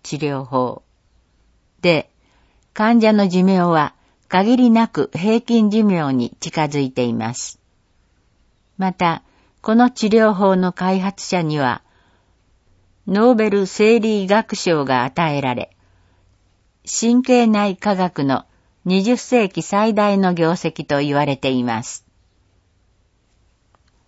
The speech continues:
進行性核上性麻痺、ピーエスピー。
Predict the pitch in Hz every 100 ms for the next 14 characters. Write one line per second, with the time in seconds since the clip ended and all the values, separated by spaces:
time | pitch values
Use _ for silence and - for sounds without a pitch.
0 | _ _ _ _ _ - - 233 240 233
1 | 220 202 - 185 180 147 - _ - 196
2 | 240 214 214 196 196 - 180 165 156 151
3 | - 113 _ _ _ _ _ _ _ _
4 | - 220 233 208 185 - - - 180 131
5 | -